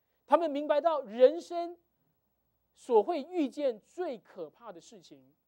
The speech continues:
并不是死亡，人生所会遇见最可怕的事情，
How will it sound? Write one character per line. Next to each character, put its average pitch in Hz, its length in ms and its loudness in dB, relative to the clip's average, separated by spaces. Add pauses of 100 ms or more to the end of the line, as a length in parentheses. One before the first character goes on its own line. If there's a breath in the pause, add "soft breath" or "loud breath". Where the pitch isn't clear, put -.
(680)
并 254 240 -8
不 180 140 -20
是 208 180 -20
死 - 280 -20
亡， 113 260 -20 (1080)
人 233 280 4
生 311 220 -4
所 226 160 -2
会 277 160 -4
遇 269 160 -6
见 254 280 -6
最 285 320 -8
可 185 200 -8
怕 220 180 -12
的 196 80 -12
事 220 220 -20
情， 165 280 -14